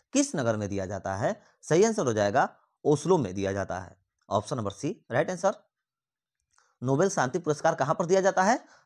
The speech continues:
तो ओस्लो में दिया जाता है। और नोबेल पुरस्कार जो है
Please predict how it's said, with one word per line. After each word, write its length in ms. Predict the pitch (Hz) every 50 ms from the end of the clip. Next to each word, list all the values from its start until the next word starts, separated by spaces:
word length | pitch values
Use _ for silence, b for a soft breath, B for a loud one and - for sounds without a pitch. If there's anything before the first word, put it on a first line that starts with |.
| b _
तो 320 | - 127 - - - _ _ -
ओस्लो 340 | - 151 147 - 202 233 226
में 200 | 143 113 180 269 _ _ _ - -
दिया 220 | 101 113 117 104
जाता 260 | 87 87 85 - 57
है। 200 | 71 92 95 107 b b b b b
और 280 | - - 196 233 - b b b b -
नोबेल 260 | 139 170 185 240 262
पुरस्कार 420 | 254 170 160 147 - - 104 98
जो 120 | 92 95 101
है 280 | 98 131 170 - b